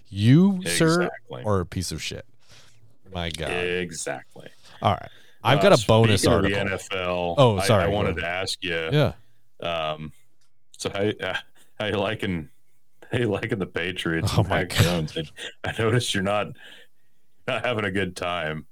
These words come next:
Speaker 2: Um, <laughs> holy shit, man.
Speaker 1: I think I'm, I'm,
Speaker 2: <laughs>
Speaker 1: I, I'm glad they finally played Zappe and not, like, the last two minutes of the quarter,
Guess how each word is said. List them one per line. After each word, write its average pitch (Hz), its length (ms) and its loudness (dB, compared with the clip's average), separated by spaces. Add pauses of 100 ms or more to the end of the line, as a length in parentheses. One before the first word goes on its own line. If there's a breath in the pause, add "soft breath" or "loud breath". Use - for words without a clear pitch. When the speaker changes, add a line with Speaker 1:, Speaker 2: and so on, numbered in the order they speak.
(140)
Speaker 2:
Um, 80 380 -6
<laughs> - 1700 -12 (640)
holy 143 420 0
shit, - 520 -2
man. 90 440 -4 (140)
Speaker 1:
I 131 260 6
think 107 520 2 (640)
I'm, 127 260 4
I'm, 131 300 2
Speaker 2:
<laughs> - 80 -8
Speaker 1:
I, 139 160 0 (200)
I'm 120 180 2
glad 120 340 6
they 127 120 6
finally 104 440 2
played 101 280 2
Zappe 87 600 0
and 90 160 -4
not, 82 200 0
like, 92 140 -2
the 78 100 -2
last 80 380 -4
two 92 160 -2
minutes 76 440 -10
of 71 60 -10
the 65 80 -10
quarter, - 500 -12